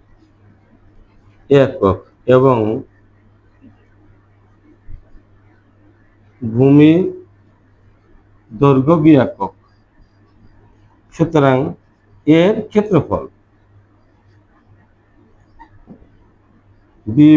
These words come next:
by four, মনে রাখবো এটা four স্কয়ার মাইনাস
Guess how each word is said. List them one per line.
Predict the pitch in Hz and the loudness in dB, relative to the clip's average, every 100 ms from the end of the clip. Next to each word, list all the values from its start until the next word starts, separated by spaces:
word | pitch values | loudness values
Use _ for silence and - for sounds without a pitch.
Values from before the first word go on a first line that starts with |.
| 135 | 4
by | 143 143 214 208 _ _ _ _ - | 2 2 -2 -8 _ _ _ _ -4
four, | 147 156 - - - | -2 -2 -8 -10 0
মনে | 147 | 2
রাখবো | 139 123 131 | 2 0 -2
এটা | 135 165 226 _ _ _ _ _ _ _ _ - | 0 -4 -4 _ _ _ _ _ _ _ _ -4
four | 143 147 185 202 - _ _ _ _ _ _ _ _ _ _ _ _ 147 139 | 0 2 0 -4 -12 _ _ _ _ _ _ _ _ _ _ _ _ -2 0
স্কয়ার | - - 151 139 | -2 -2 0 2
মাইনাস | 139 135 131 | 2 2 0